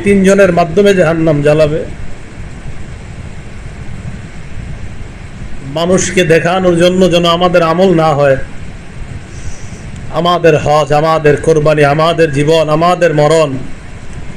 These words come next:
সব কাকে খুশি করার জন্য বলেন? আল্লাহকে খুশি করার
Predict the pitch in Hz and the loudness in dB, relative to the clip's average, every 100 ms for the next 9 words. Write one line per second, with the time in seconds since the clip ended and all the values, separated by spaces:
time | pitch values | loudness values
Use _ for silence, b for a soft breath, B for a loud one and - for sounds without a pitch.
0 | - - - 139 - 143 165 147 143 156 | -12 -12 -4 -4 -2 -2 0 0 0 2
1 | 156 160 139 139 139 139 143 175 208 - | 2 2 2 0 2 2 4 4 2 -2
2 | - - - - 190 - - - - - | -2 -2 0 0 0 -2 -6 -8 -4 -4
3 | 202 370 - 147 156 170 156 139 135 143 | -2 -6 -2 0 2 2 2 0 0 2
4 | 143 | 2